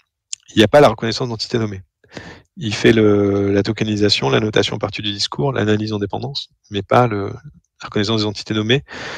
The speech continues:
On a un petit manque en français d'un corpus de référence,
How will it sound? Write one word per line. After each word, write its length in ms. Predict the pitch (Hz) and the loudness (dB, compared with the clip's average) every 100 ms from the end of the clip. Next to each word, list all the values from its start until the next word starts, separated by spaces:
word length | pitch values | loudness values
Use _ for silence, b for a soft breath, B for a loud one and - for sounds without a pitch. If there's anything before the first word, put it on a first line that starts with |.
| B B - | B B -6
On 140 | 127 | 4
a 60 | 113 | 8
un 120 | 120 | 8
petit 320 | 120 - 127 | 4 -4 -2
manque 340 | 131 123 143 117 | 2 2 2 -4
en 80 | 107 | -6
français 480 | - 110 - 131 - b b _ | -4 -2 -2 -4 -6 b b _
d'un 180 | 104 98 | -2 0
corpus 320 | 95 107 - | 2 0 0
de 80 | 117 | 2
référence, 640 | 104 104 107 104 120 - | 4 4 2 -4 -4 -8